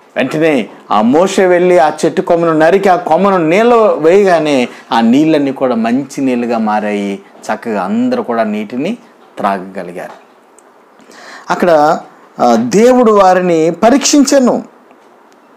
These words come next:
అక్కడ దేవుడు వారిని పరీక్షించినప్పుడు ఇస్రాయేలీలందరూ కూడా ఓటమి పాలైపోయారు. కానీ మోషే ఒక్కడే తన విశ్వాసాన్ని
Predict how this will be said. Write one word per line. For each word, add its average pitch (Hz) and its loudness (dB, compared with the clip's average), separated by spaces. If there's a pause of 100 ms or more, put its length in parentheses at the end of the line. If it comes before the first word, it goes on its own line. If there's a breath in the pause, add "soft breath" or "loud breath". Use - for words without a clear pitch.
(760 loud breath)
అక్కడ 240 2
దేవుడు 247 4
వారిని 226 4
పరీక్షించినప్పుడు 226 2
ఇస్రాయేలీలందరూ 196 2
కూడా 190 2
ఓటమి 143 -2
పాలైపోయారు. 127 -4
కానీ 107 -4
మోషే 120 -4
ఒక్కడే 135 -2
తన 139 -2
విశ్వాసాన్ని 139 -4